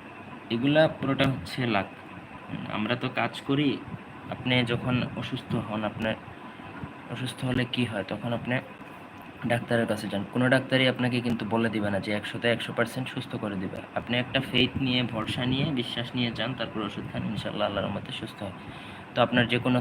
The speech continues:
কাজের ক্ষেত্রেও আপনাকে ওই মেন্টালিটিটা রাখতে হবে। ঠিক আছে? এরপর আপনাকে কাজ করতে হবে। যদি আপনি এই লাইনে নতুন হন, তাহলে আপনাকে প্রচুর অধ্যাবসায় করতে হবে,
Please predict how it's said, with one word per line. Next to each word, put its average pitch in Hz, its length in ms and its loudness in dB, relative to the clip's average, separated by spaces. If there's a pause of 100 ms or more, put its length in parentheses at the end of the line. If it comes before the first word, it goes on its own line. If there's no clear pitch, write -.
কাজের 123 280 4
ক্ষেত্রেও 131 340 2
আপনাকে 117 240 0 (140)
ওই 139 180 6
মেন্টালিটিটা 113 640 6
রাখতে 101 360 0
হবে। 95 180 -4 (1120)
ঠিক 120 120 2
আছে? - 220 -4 (540)
এরপর 131 280 4 (1040)
আপনাকে 117 340 0
কাজ 107 220 0
করতে 107 300 -6
হবে। 101 280 -4
যদি 107 180 2
আপনি 120 200 2
এই 117 80 4
লাইনে 113 240 4
নতুন 120 280 0
হন, 131 160 0
তাহলে 117 280 2
আপনাকে 113 380 0 (200)
প্রচুর 117 260 -2
অধ্যাবসায় 104 480 -2
করতে 101 260 -6
হবে, 101 200 -4